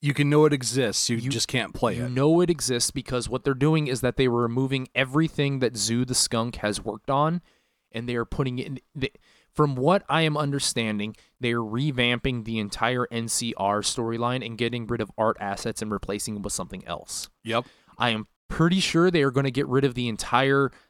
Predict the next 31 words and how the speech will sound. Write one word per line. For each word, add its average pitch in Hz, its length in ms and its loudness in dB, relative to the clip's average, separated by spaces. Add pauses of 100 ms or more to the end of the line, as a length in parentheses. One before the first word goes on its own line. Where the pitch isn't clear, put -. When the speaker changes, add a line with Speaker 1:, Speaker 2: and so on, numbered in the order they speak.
(120)
Speaker 2:
lizard 135 500 0
people 165 320 -2
thing, 170 400 0
replace 139 420 -2
them 131 140 -2
with 117 100 -2
something 104 480 -4
else. 147 480 0 (220)
Speaker 1:
From 151 240 4
the 151 60 4
Speaker 2:
Hopefully 151 40 4 (100)
Speaker 1:
Unity 110 80 2
Speaker 2:
with 104 100 4
Speaker 1:
engine? 110 240 0
Speaker 2:
just, 160 200 0 (800)
oh 156 220 -2
God, 120 300 2
hopefully, 185 460 4
<laughs> - 20 8
hopefully 190 420 6
it's 120 140 -2
just 143 300 2
fucking 123 360 2
humans 131 540 2
Speaker 1:
Yeah. 160 100 6
Speaker 2:
that 127 140 6
are 123 60 6
just 120 200 0
cosplaying 123 560 2
as 107 80 -4
snakes, - 640 -2